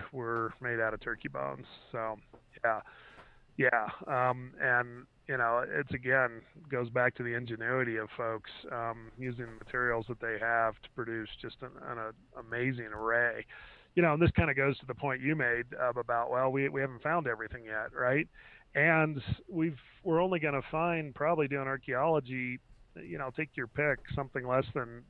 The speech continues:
ten or fifteen percent of the items ever in use at a particular locale if it's of a certain age. So,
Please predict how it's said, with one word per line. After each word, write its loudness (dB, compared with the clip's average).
ten 0
or -2
fifteen -4
percent -4
of -2
the 0
items 2
ever 0
in -10
use 0
at 4
a 2
particular -4
locale 2
if -6
it's -8
of 0
a -6
certain -4
age. 2
So, 6